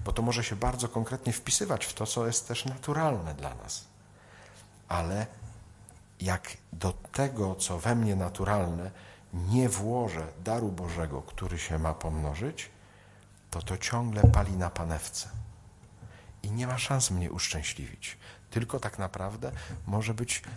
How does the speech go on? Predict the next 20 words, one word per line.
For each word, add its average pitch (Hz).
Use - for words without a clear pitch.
na -
przykład -
powodem 104
mojego 117
unieszczęśliwienia. -
Że 82
ja 87
się 90
ciągle 113
w -
tym 110
nie 107
czuję, 104
bo 87
ciągle 123
widzę, 135
że 107
to 120
jest 98
niedopełnione. 110